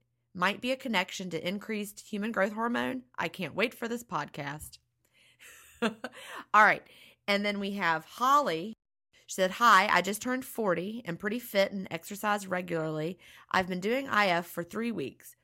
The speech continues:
Feels natural to me and easy. Maybe a little too easy. Side note, does that mean my window is too long? I currently do sixteen eight. My weird thing is you guys talked about the metallic taste in your mouth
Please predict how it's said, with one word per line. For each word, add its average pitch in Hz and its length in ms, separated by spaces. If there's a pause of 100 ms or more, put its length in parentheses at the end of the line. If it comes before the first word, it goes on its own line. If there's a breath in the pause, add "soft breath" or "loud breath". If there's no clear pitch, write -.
Feels 170 280
natural 185 380
to 226 220
me 220 180
and 202 160
easy. - 540 (380)
Maybe 247 280
a 214 60
little 185 200
too 381 300
easy. 139 520
Side 175 380
note, 156 260 (320 soft breath)
does 175 140
that 196 240
mean 190 180
my 160 120
window 170 340
is 165 120
too 165 220
long? 156 380 (240)
I 160 100
currently 233 400
do 175 180
sixteen 170 720
eight. - 280 (600 soft breath)
My 202 140
weird 285 380
thing 165 320
is 165 300
you 226 100
guys 175 380
talked - 320
about 175 260
the 170 60
metallic 190 500
taste 208 340
in 220 80
your 220 120
mouth 165 320